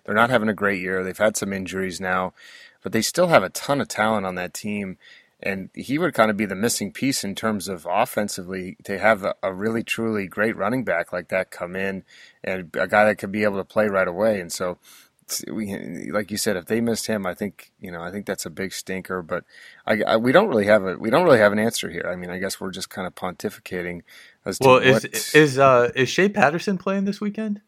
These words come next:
Speaker 1: Well, that's, we'll, we'll talk about that on the, the, the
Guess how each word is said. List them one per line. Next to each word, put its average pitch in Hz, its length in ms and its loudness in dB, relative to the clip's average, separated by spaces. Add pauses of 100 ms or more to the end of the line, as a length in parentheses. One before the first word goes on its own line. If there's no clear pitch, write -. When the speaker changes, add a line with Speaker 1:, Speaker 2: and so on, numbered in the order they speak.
(720)
Speaker 1:
Well, 101 240 0
that's, 104 240 -2
we'll, 107 220 -4
we'll 117 120 -2
talk 131 200 4
about 110 220 0
that 120 240 0
on 101 220 -2
the, 87 140 -4
the, 85 220 -10 (180)
the 85 120 -10